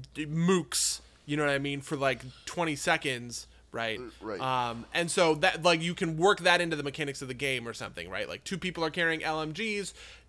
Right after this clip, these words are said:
Speaker 1: each of them can fire straight for fifteen seconds, so you have one person fire to mow down all these guys, and then the second person fires to mow down all these guys, right? And then other people have other sort of things, right? Like, yeah, maybe you have somebody with a sniper rifle because there's a really long-range target that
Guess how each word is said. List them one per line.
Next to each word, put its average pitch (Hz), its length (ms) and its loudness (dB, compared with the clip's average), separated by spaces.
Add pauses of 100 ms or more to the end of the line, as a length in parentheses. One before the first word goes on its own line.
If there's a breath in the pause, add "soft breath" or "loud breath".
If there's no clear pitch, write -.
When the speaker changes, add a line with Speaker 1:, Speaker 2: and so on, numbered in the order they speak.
(120)
Speaker 1:
each 190 200 0
of 160 100 0
them 170 160 0
can 156 180 -4
fire 170 300 6
straight 185 340 2
for 156 140 -8
fifteen 160 400 -6
seconds, 190 400 -2
so 160 60 -4
you 135 100 -4
have 123 160 -8
one 190 220 2
person 185 340 -6
fire 180 320 4
to 170 160 -6
mow 175 140 2
down 170 180 4
all 165 100 2
these 165 180 -4
guys, 165 300 4 (280 loud breath)
and 151 120 2
then 151 140 0
the 143 80 -4
second 170 300 2
person 139 260 -4
fires 123 380 0
to 123 60 -8
mow 117 120 -8
down 117 220 -2
all 113 100 -2
these 117 180 -12
guys, 107 320 -4
right? 131 200 -4
And 143 80 -6
then 151 80 -2
other 156 160 -2
people 139 220 -8
have 120 120 -4
other 117 220 -8
sort 107 200 -12
of 104 80 -14
things, 78 320 -12
right? 98 160 -8
Like, 85 220 -12
yeah, 156 260 0
maybe 143 200 -4
you 151 80 0
have 175 160 2
somebody 156 240 -4
with 151 100 -4
a 147 60 -6
sniper 151 240 -4
rifle 151 260 -2
because 143 220 -6
there's 147 180 -6
a 143 60 -10
really 156 180 0
long-range 156 640 0
target 170 460 4 (260 loud breath)
that 147 360 4